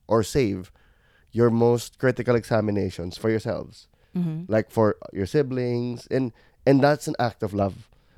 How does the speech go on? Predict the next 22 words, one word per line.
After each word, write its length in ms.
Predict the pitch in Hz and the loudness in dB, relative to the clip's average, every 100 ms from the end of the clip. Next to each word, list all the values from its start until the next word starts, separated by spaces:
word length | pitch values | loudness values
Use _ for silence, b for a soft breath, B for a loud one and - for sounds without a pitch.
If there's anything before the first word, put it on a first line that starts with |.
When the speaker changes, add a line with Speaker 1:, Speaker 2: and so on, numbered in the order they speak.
| _ | _
Speaker 1:
Diba? 260 | 120 110 110 107 | 0 4 6 4
Eh, 20 | - | 2
um, 120 | 104 92 | -2 -2
for 160 | 123 120 | 4 4
me, 140 | 139 | 4
from 200 | 113 110 104 | 2 0 2
an 80 | |
outsider, 280 | 113 117 101 | 0 0 -4
it's 120 | 87 | -4
going, 200 | 104 101 | 0 0
"Whoa, 120 | 98 104 | 0 0
what's 220 | 95 - | -2 -2
going 160 | 101 92 | -2 0
on? 160 | 110 | 0
Why 120 | 95 101 | 0 -2
are 80 | 101 | 0
they 120 | 98 | -4
so 200 | - 104 | -4 -6
critical 360 | - 104 92 92 | -4 -6 -6 -6
of 80 | 90 | -6
each 120 | 87 | -6
other?" 220 | 107 95 | -6 -8